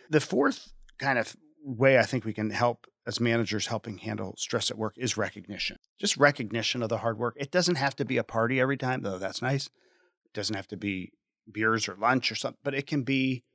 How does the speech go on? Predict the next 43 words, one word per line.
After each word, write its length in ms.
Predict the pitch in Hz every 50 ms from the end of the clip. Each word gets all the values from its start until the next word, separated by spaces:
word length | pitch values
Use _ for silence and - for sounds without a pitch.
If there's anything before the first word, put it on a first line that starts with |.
| _ _ _ _ _ _ _
just 240 | - - 160 - -
the 80 | - 214
recognition. 720 | 170 135 147 - 139 135 120 123 127 139 - - - - -
"Thank 400 | - - - - 131 131 123 -
you 100 | 135 127
for 180 | - - 117 107
what 160 | 107 117 117
you 80 | 123 110
just 220 | 95 107 - -
did. 180 | - 110 92 95 _ _
I 80 | 107 104
realize 440 | 104 95 104 120 123 123 120 113 -
how 100 | 123 117
hard 280 | - 117 107 107 98
that 180 | 101 95 98 95
is. 220 | 98 98 - - -
I 60 | 110
realize 460 | 107 101 107 123 127 127 123 117 - 117
what 160 | 117 104 113
you 80 | 113
just 240 | 104 107 110 - -
went 180 | 107 104 - -
through. 260 | - - 98 - - _ _ _ _ _ _
You 120 | - 123 117
sacrificed 720 | - - 135 120 - - 135 - - 117 110 104 - -
a 40 | 117
lot, 280 | 110 107 101 107 - -
and 80 | - -
it 60 | -
really 200 | 120 123 123 117
meant 200 | 110 110 101 107
a, 80 | 110 98 - _ _ _ -
a 40 | 101
difference 460 | - - 120 110 - 120 110 - - -
to 80 | -
this 220 | 95 - 110 - -
team 340 | - - 120 113 107 101 101
and 100 | 92 -
to 80 | 95
what 140 | 95 98 - - -
we 60 | 95
were 100 | 95 95
doing. 160 | 90 95